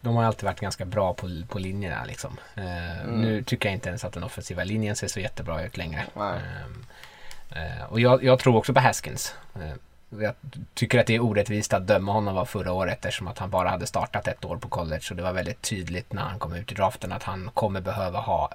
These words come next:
Speaker 1: erfarenhet. Det kommer ta ett tag innan han verkligen blir bra, och så
Speaker 2: Mm.
Speaker 1: börjar folk hänga honom för att han spelade dåligt sina första fyra matcher. Det känns ju, kändes orimligt då. Det känns orimligt nu.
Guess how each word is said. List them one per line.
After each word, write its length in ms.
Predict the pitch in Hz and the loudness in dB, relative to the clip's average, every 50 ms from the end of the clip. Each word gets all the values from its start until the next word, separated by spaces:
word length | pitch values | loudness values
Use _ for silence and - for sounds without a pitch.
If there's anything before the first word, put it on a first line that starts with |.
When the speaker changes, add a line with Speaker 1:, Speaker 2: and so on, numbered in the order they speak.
| - - | -6 -4
Speaker 1:
erfarenhet. 480 | 113 101 90 - - 90 104 110 - | -2 -2 -2 -2 -4 -4 -2 -2 -2
Det 60 | - 104 | -2 -2
kommer 260 | - 104 87 90 87 | -2 -2 -4 -4 -6
ta 320 | - - 110 110 107 98 87 | 0 6 8 8 8 8 6
ett 100 | - - | 2 -2
tag 220 | - 92 80 90 | -2 0 0 -2
innan 180 | 90 85 87 107 | -2 -6 -8 -6
han 240 | 117 - - - | -6 -8 -6 -4
verkligen 500 | - - - - - - 90 - 90 90 | -4 -4 -4 -4 -6 -8 -6 -6 -6 -6
blir 240 | 87 92 95 95 92 | -6 -6 -6 -6 -4
bra, 420 | 95 107 131 139 - - - - - - | 2 4 6 6 6 6 4 0 -2 -8
och 240 | 98 95 90 90 90 90 95 101 107 117 127 131 - - - - - - - | -6 -4 -4 -2 -4 -4 -8 -10 -12 -12 -12 -12 -14 -14 -16 -18 -16 -12 -6
så 60 | 139 | -2
Speaker 2:
Mm. 140 | 131 127 110 | 2 2 6
Speaker 1:
börjar 160 | 113 107 104 - | 6 6 4 4
folk 300 | - - 101 95 - - | 2 0 0 2 2 2
hänga 300 | 113 101 98 98 98 98 | 2 2 2 0 2 2
honom 280 | 113 107 98 92 87 113 | 2 2 2 2 -2 0
för 100 | - 95 | -2 -2
att 80 | - | -2
han 100 | - 120 | -2 -4
spelade 240 | - - 92 - 175 | -2 -2 -2 0 0
dåligt 420 | - - 101 90 90 92 104 98 - | -2 -2 -2 0 0 0 -2 -2 -4
sina 140 | 101 98 - | -4 -4 -4
första 260 | - 101 - - 78 | -4 -4 -4 -4 -4
fyra 280 | - 101 87 80 85 | -4 -4 -4 -4 -4
matcher. 300 | 87 87 85 - - - | -4 -4 -6 -6 -8 -10
Det 100 | 85 92 | -8 -8
känns 240 | - - 87 - - | -6 -6 -6 -6 -6
ju, 160 | 85 87 85 87 - - - | -6 -6 -8 -8 -10 -14 -12
kändes 240 | - - 104 90 - | -8 -6 -6 -6 -4
orimligt 500 | 101 104 98 98 101 101 98 95 95 - | -4 -4 -2 -2 0 0 0 -2 -2 2
då. 220 | - 135 147 139 - - - - - - - - - | 4 4 4 4 2 0 -12 -14 -14 -16 -16 -14 -12
Det 100 | - 98 | -10 -8
känns 180 | - - 101 117 | -4 -4 -2 0
orimligt 400 | 101 95 92 90 90 90 90 - | 0 0 0 -2 -2 -4 -4 -2
nu. 260 | 110 104 90 - | -2 -2 -2 -4